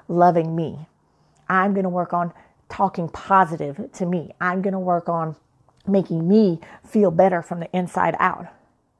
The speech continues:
And this isn't just personal trainer talk or positivity talk.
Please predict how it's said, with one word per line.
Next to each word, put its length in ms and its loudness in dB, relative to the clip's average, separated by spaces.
And 100 4
this 200 4
isn't 300 2
just 420 2
personal 400 -2
trainer 340 -2
talk 360 -2
or 160 0
positivity 600 -2
talk. 240 0